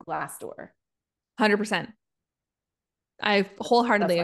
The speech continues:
Speaker 1: my
Speaker 2: agree.
Speaker 1: opinion.
Speaker 2: Yep. Same page as always. Listen, one thing we do have to start doing is getting on different pages so that we can have a little bit more.
Speaker 1: Yeah.
Speaker 2: We're always on the same page.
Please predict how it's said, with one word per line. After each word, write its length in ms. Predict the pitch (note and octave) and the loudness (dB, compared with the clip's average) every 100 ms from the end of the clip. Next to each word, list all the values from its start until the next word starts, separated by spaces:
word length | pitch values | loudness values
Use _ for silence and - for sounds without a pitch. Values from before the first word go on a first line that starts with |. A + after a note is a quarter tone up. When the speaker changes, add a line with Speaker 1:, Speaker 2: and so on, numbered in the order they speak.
| - | -2
Speaker 1:
my 60 | |
Speaker 2:
agree. 100 | - G#3+ | -2 -4
Speaker 1:
opinion. 260 | E3+ F3 _ _ | -8 -16 _ _
Speaker 2:
Yep. 220 | A3+ A#3+ - _ _ _ - | 0 0 -2 _ _ _ -2
Same 160 | B3+ C4+ | 2 4
page 180 | A3 | 4
as 80 | A3+ | 4
always. 440 | F#3+ F3+ F#3+ - - _ - _ | 4 4 2 -2 -14 _ -20 _
Listen, 380 | A3+ A#3+ G3 F#3 - | 0 2 0 -2 -2
one 260 | G#3+ B3 F4+ | 2 4 6
thing 160 | G#4+ | 6
we 100 | C4+ | 6
do 180 | A3+ A#3 | 6 6
have 180 | C4 A3+ | 4 2
to 100 | A3 | -2
start 260 | G#3+ G3 A#3 | 2 2 4
doing 220 | A3+ A#3 | 2 4
is 160 | G#3 - | 2 2
getting 220 | G3 G3 | 2 4
on 120 | G3 | 4
different 340 | F#3 F#3+ G#3 | 4 0 -2
pages 480 | - - - - - | -2 -2 -4 -4 -8
so 320 | - - G3 | -12 -2 2
that 440 | F#3 F3+ F3+ F3 - _ _ _ _ _ _ _ | 4 4 4 2 0 _ _ _ _ _ _ _
we 80 | G3+ | 0
can 120 | G3+ | 2
have 200 | G3 F3+ | 2 2
a 40 | F3 | 2
little 220 | F3 F3 | 4 4
bit 160 | E3 - | 2 0
more. 500 | F3 F3 E3+ F#3 - - - - | 2 4 2 0 -4 -16 -18 -4
Speaker 1:
Yeah. 120 | F#3 | 2
Speaker 2:
We're 80 | C#4+ | 6
always 240 | D4+ F#4 | 6 6
on 80 | G4 | 4
the 80 | F#4+ | 4
same 160 | G4+ | 4
page. 380 | G4+ F#4 G#3+ - | 6 4 2 -6